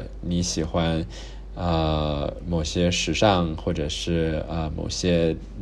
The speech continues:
那个电子音乐呀，然后你就会看到它的一些符号会出现在这些，呃，不同的文化它的表现当中，然后所以你也会慢慢地了解到。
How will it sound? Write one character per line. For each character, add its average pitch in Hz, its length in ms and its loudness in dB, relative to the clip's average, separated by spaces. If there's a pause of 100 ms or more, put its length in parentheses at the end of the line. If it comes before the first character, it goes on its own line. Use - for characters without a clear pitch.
(140)
那 85 300 -2
个 - 420 -4 (200)
电 104 180 2
子 80 140 -4
音 90 180 2
乐 98 240 4
呀， 76 260 0
然 69 80 -4
后 80 140 -4
你 73 60 -6
就 80 40 -6
会 87 140 -2
看 90 260 0
到 82 220 4 (340)
它 - 140 -2
的 90 80 2
一 92 60 4
些 92 260 4 (240)
符 - 260 -2
号 117 320 6
会 90 120 0
出 90 160 -2
现 90 240 0
在 80 420 0
这 87 100 -4
些， 80 400 -2 (300)
呃， 76 180 -4 (120)
不 101 80 0
同 76 200 -4 (120)
的 82 320 2 (320)
文 82 200 0
化 85 320 2 (360)
它 - 120 -2
的 87 80 2
表 - 200 2
现 98 200 0
当 78 220 0
中， 78 220 -2 (680)
然 90 100 0
后 87 60 2
所 92 160 0
以 87 60 2
你 90 80 0
也 80 80 0
会 87 80 0
慢 90 120 2
慢 87 80 2
地 87 100 2
了 76 200 0
解 - 220 -2
到。 - 180 0